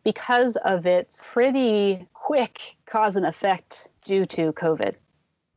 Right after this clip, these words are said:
Higher infection, higher death rates, and it's shining this light on something that has been perhaps a little bit more diffuse across many diseases and many other factors until this year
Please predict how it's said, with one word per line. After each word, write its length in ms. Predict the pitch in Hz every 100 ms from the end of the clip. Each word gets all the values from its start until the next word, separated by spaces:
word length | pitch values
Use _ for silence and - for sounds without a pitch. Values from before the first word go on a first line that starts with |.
| _
Higher 360 | _ - 202 196
infection, 680 | 180 226 220 - 214 202 196 _
higher 340 | - 196 180
death 300 | 160 196 -
rates, 440 | 180 - _ - -
and 200 | 190 180
it's 200 | 175 -
shining 420 | - 196 202 180
this 180 | 165 156
light 320 | 190 185 175 - _
on 220 | 185 185
something 380 | 170 170 175 175
that 360 | 175 165 165 - _
has 280 | - 180 170
been 320 | - 180 170
perhaps 480 | 156 180 190 196 -
a 40 |
little 140 | 190 180
bit 140 | 175
more 180 | 180 180
diffuse 560 | 160 165 - 185 190 -
across 400 | 185 185 170 -
many 340 | 175 180 180
diseases 920 | 170 170 160 165 160 202 214 - - -
and 340 | 196 180 175 175
many 360 | 190 196 190 190
other 260 | 175 175
factors 720 | 165 175 170 - 202 214 - -
until 640 | 196 180 196 185 175 170 165 _
this 240 | - 170 -
year 360 | 202 170 156